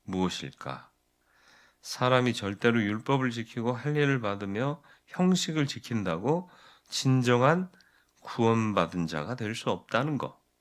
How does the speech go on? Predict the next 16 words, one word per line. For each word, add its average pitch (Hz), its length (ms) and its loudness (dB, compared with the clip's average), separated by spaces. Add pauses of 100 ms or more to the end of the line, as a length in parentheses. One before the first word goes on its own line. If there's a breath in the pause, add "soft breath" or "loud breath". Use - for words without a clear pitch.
(680 soft breath)
하나님의 147 580 2
의로 110 460 2
새로워진 143 720 0
사람만이 131 1300 -2 (420 soft breath)
새롭게 147 580 -4
살아가는 107 500 -4
삶과, 131 720 -2 (600 soft breath)
아, 67 280 -10 (180)
그것을 101 800 -2
따를 135 340 -2
수 - 220 -6
있다라는 76 800 -10
것이죠. - 360 -14 (3500 loud breath)
우리가 139 480 4
행하는 156 480 4
예식들은 101 1000 0